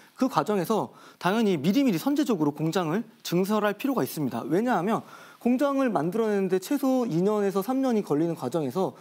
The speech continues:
만약에 주문을 미리 따라가려고 한다면 그런 선제적인 수요 예측을 통해서 미리미리 공장을 증설을 해야 됐던 거고요.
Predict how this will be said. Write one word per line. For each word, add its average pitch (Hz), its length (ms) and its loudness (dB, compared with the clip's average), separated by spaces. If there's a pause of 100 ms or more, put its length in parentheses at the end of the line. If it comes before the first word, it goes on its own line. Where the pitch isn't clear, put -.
(280)
만약에 190 460 0
주문을 233 380 2
미리 151 220 -4
따라가려고 214 480 0
한다면 196 360 -2 (220)
그런 165 140 -2
선제적인 247 460 2
수요 254 240 0
예측을 151 360 -2
통해서 233 440 0 (260)
미리미리 185 360 2
공장을 165 420 -2
증설을 165 540 -2 (220)
해야 269 140 0
됐던 180 260 -2
거고요. 113 320 -4